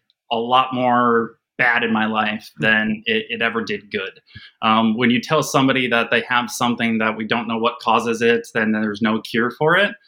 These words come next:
Speaker 1: especially at age twelve. I mean,
Speaker 2: Oh,
Speaker 1: they
Speaker 2: oh.
Speaker 1: don't really have the,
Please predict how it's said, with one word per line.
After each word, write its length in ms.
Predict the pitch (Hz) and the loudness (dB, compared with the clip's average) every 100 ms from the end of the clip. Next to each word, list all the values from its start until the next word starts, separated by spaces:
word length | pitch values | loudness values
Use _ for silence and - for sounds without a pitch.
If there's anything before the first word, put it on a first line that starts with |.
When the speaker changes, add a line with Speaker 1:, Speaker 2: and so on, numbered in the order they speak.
| - _ - | -20 _ -6
Speaker 1:
especially 560 | - - 143 143 139 | -6 -2 -2 0 0
at 80 | 120 | 2
age 260 | 120 113 - | 2 0 -6
twelve. 460 | - 107 123 160 - _ _ _ _ - | 0 2 2 -2 -10 _ _ _ _ -8
I 100 | 110 | -4
mean, 220 | 113 113 | -2 0
Speaker 2:
Oh, 140 | 113 110 | 0 0
Speaker 1:
they 100 | 143 | -2
Speaker 2:
oh. 40 | |
Speaker 1:
don't 120 | 190 135 | -2 -2
really 200 | 131 120 | -2 -2
have 440 | 117 127 131 113 | 0 0 0 -4
the, 380 | 120 113 107 104 | -2 0 -2 -6